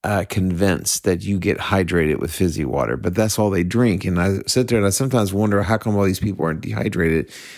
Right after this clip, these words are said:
They might be, but nevertheless, uh, it's one of those things that you constantly have to think about. Uh, when you order, you gotta make sure that you ask for it.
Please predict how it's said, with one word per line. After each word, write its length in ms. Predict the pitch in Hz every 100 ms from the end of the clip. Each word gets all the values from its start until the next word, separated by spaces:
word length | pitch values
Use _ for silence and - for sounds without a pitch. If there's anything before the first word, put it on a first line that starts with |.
| -
They 100 | 139
might 320 | 151 180 107
be, 420 | 107 131 73 85 - - - _
but 520 | 101 104 95 - - - _ -
nevertheless, 680 | 117 107 98 95 98 - - _ _ _ _ _ _ _ _ _ - -
uh, 320 | 104 95 90 -
it's 180 | 87
one 120 | 117 110
of 40 |
those 180 | 98 -
things 220 | 101 92
that 200 | 92 -
you 60 | 92
constantly 360 | 104 101 101
have 140 | 95 87
to 80 |
think 220 | - 101 87
about. 380 | 82 85 - - - - - -
Uh, 220 | 95 87
when 160 | 87 98
you 100 | 92
order, 420 | 98 110 117 113 90
you 140 | 95
gotta 140 | 90 90
make 180 | 92
sure 180 | - 95
that 220 | 85 85
you 160 | 87 58
ask 260 | 90 92 -
for 240 | 98 101
it. 160 | -